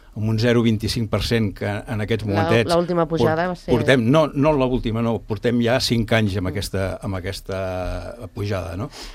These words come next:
Speaker 1: Això què implica? Implica, pues, que molts pensionistes, eh, siguin dos euros al mes, tres euros, i si arriba amb la qual cosa, pues, amb això ja podem mirar exactament què és lo que el govern en aquests momentets està fent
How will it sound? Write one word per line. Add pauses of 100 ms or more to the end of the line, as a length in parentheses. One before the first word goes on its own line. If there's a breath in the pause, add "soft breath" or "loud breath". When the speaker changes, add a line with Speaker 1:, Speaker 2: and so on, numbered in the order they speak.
(160 loud breath)
Speaker 1:
Això
què
implica?
Implica,
pues,
que
molts
pensionistes, (340 loud breath)
eh,
siguin
dos
euros
al
mes,
tres
euros,
i
si
arriba (540 soft breath)
amb
la
qual
cosa,
pues,
amb
això
ja
podem
mirar
exactament (420 loud breath)
què
és
lo
que
el
govern
en
aquests
momentets
està
fent